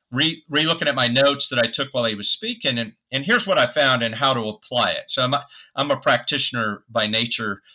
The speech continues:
I, I love reading theory, but what I really like is taking that theory from these folks and considering myself the, the, the translator of that information into something practical, 'cause I come from the world of turning wrenches and valves.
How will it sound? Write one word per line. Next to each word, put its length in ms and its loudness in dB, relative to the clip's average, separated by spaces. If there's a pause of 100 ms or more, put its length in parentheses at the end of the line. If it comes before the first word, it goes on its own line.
(180)
I, 100 0
I 240 0
love 260 2
reading 340 -2
theory, 340 -4
but 280 -2
what 160 0
I 40 2
really 360 -2
like 280 0
is 140 -4
taking 360 -4
that 280 -2
theory 400 -4
from 160 -8
these 220 -4
folks 400 -2
and 160 -10 (440)
considering 480 0
myself 500 0
the, 220 -6 (160)
the, 200 -8
the 120 -10
translator 760 -2
of 140 -4
that 180 0
information 640 -6
into 180 -10
something 320 -6
practical, 640 -4
'cause 180 -12
I 100 0
come 200 -2
from 160 -8
the 80 -6
world 240 -4
of 140 -14
turning 280 -4
wrenches 440 -8
and 100 -14
valves. 540 -2